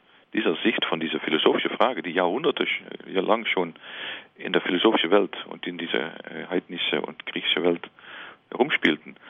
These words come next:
betrachtet, da sieht man im Anfang, da steht eigentlich en arche. Also, das ist die gerade Frage, ähm, von diesen Naturphilosophen. Da steht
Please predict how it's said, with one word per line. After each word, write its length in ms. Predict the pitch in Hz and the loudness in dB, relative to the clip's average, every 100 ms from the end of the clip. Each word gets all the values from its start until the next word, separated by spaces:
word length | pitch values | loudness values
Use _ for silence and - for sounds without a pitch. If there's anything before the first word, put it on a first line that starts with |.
| - - | -16 -8
betrachtet, 540 | - 87 - - - _ _ _ - | 0 0 0 -12 -14 _ _ _ -2
da 100 | 87 | 0
sieht 160 | 117 | 2
man 140 | 85 - | 0 0
im 180 | 95 - | -6 0
Anfang, 360 | - 185 - 82 | 0 0 -2 0
da 80 | - | 0
steht 180 | - - | 0 2
eigentlich 380 | 101 - 107 - - _ _ | 0 -2 -8 -10 -20 _ _
en 200 | 95 120 | 0 0
arche. 640 | - 113 - 139 139 80 - _ _ _ - - _ - | 2 0 2 0 2 -2 -6 _ _ _ -20 -20 _ -4
Also, 280 | 110 87 - _ - | 0 0 -2 _ -2
das 160 | 123 | 0
ist 160 | 131 - | 0 -2
die 200 | 95 98 - - | -2 -2 -6 0
gerade 480 | 110 - 147 175 | 2 4 4 2
Frage, 640 | 110 - 123 170 170 196 220 _ _ _ _ _ _ - - | -2 2 2 2 0 -4 -6 _ _ _ _ _ _ -16 -8
ähm, 380 | 110 113 113 113 _ - - - | -6 -6 -10 -16 _ -20 -20 -8
von 160 | - 143 | -4 -2
diesen 220 | 156 - | 0 2
Naturphilosophen. 800 | 147 175 - 92 78 71 - - _ _ - - _ _ - | 4 4 4 2 2 2 0 -8 _ _ -20 -20 _ _ -2
Da 100 | - | 2
steht 300 | - - - | 4 2 0